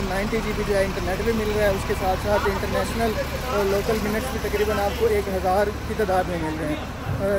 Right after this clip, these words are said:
जो कि बहुत ज़्यादा है। लेकिन जहाँ तक मैंने जो मालूमात की है, अगर नेट के हवाले से, अगर आप अच्छा इंटरनेट चाहते हैं तो आप एसटीसी की सिम लें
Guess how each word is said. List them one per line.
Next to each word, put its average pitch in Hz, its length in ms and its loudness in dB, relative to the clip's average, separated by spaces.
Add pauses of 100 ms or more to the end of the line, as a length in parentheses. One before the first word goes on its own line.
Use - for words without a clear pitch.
जो 214 100 4
कि 220 200 6 (100)
बहुत 220 280 4
ज़्यादा 180 260 2
है। 147 160 -2 (200)
लेकिन 214 220 -2
जहाँ 214 200 0
तक 220 180 -2
मैंने 220 240 -2
जो 214 200 2 (160)
मालूमात 190 560 0
की 220 120 -2
है, 220 160 4 (440)
अगर 208 340 2
नेट 202 280 0
के 220 60 0
हवाले 202 320 2
से, 202 140 0
अगर 202 220 2
आप 202 200 2
अच्छा 226 480 0
इंटरनेट 220 460 0
चाहते 208 280 0
हैं 214 120 0
तो 202 80 0
आप 190 240 0
एसटीसी 214 420 -4
की 226 100 -6
सिम 226 200 -2
लें 220 180 0